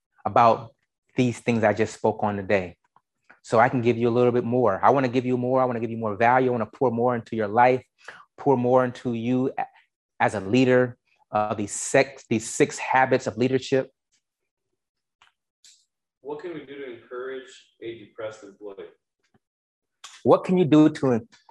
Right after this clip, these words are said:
Speaker 1: encourage a depressed employee? Now, when you're dealing with depression, I'm gonna say this first of all. Um, I'm not a doctor or a therapist, okay? So you gotta be careful when you're dealing with depression.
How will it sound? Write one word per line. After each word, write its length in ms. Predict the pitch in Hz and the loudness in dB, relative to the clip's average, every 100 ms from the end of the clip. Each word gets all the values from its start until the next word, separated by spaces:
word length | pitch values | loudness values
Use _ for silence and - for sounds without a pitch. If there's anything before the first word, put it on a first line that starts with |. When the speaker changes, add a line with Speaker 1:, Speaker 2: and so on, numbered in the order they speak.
| - | -6
Speaker 1:
encourage 400 | 139 131 - - | 2 2 2 -6
a 60 | 117 | -4
depressed 640 | 101 - - 131 131 - - | -4 -6 -4 2 2 2 -12
employee? 640 | 107 101 _ 117 113 95 - _ _ - - - _ _ - | -12 -12 _ -2 -2 -4 -10 _ _ -20 -20 -20 _ _ 0
Now, 240 | 151 151 143 | 2 2 0
when 120 | 143 | -2
you're 60 | 185 | 0
dealing 380 | 208 202 196 | 0 0 0
with 160 | 165 135 | -2 -2
depression, 680 | 120 - 135 143 185 185 165 _ _ _ - | -8 -2 -2 0 -4 -8 -10 _ _ _ -8
I'm 120 | 120 | -2
gonna 120 | 131 | -2
say 180 | 123 131 | 2 0
this 180 | 131 - | 0 -2
first 280 | - 127 110 | -6 -6 -4
of 120 | 95 | -2
all. 280 | 90 - _ _ - - _ | -2 -4 _ _ -12 -12 _
Um, 560 | 113 113 110 101 90 92 _ _ - - _ _ _ - _ | 2 4 4 2 -6 -16 _ _ -20 -20 _ _ _ -20 _
I'm 340 | 117 139 165 143 | 0 2 2 2
not 300 | 131 143 - | 4 4 2
a 80 | 117 | -6
doctor 500 | 107 127 143 - 127 | 0 4 4 0 -2
or 200 | 107 104 | 0 0
a 60 | 98 - | -2 -2
therapist, 760 | 214 226 - 82 - - - _ _ _ | 2 0 -2 -14 -20 -20 -20 _ _ _
okay? 360 | 113 110 107 - _ _ | -6 -4 -4 -8 _ _
So 580 | - - 196 123 95 - _ - - _ _ _ | -4 4 6 6 4 -4 _ -12 -12 _ _ _
you 80 | 123 | 2
gotta 180 | 147 147 | 4 4
be 120 | 147 | 0
careful 400 | - 185 170 151 | -2 -4 -2 -2
when 80 | 143 | 0
you're 80 | 135 | 0
dealing 200 | 131 127 | 2 0
with 120 | - | -2
depression. 560 | 113 - 147 131 95 | -6 0 0 0 -8